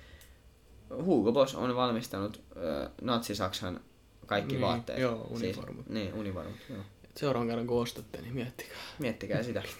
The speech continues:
Speaker 2: Miettikää.
Speaker 1: Niil-, niillä vaatteilla on, on tapettu viattomia juutalaisia.
Speaker 2: Niin.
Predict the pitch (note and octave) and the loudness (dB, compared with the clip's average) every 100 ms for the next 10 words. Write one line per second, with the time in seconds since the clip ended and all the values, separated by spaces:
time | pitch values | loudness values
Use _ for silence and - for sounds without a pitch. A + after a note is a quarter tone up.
0 | - C#3+ C#3 C3+ A#2 D#3 D#3+ C3 C#3 B2+ | 2 4 6 4 6 8 8 8 8 6
1 | A#2+ A2+ G#2+ G2+ - A#2+ A#2 A2+ A2 G#2 | 6 6 6 4 2 0 2 2 0 -4
2 | C3 B2 - F2+ F2+ F#2 F2+ - D#2+ - | -6 -4 -2 0 0 0 -2 -4 -6 -8
3 | - - - - - A#2 A#2 A#2 | -10 -14 -20 -16 -8 -4 -2 -2